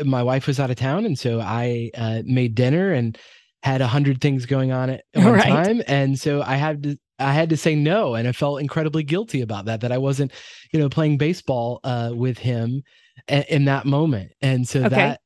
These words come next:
Speaker 1: you know, that, that's an example.
Speaker 2: I get it. I get that too with, "I didn't read to my kid for thirty
Speaker 1: Mm-hmm.
Speaker 2: minutes
Speaker 1: Yeah.
Speaker 2: today." And, you know, or, "I didn't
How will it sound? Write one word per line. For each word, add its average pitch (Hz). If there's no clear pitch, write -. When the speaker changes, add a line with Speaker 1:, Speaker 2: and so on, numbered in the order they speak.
Speaker 1:
you 156
know, 127
that, 127
that's 143
an 143
example. 131
Speaker 2:
I 226
get 233
it. 170
I 208
get 226
that 214
too 226
with, 190
"I 175
didn't 240
read 226
to 214
my 185
kid 196
for 185
thirty 190
Speaker 1:
Mm-hmm. 175
Speaker 2:
minutes 185
Speaker 1:
Yeah. -
Speaker 2:
today." 160
And, 160
you 190
know, 170
or, 185
"I 190
didn't 202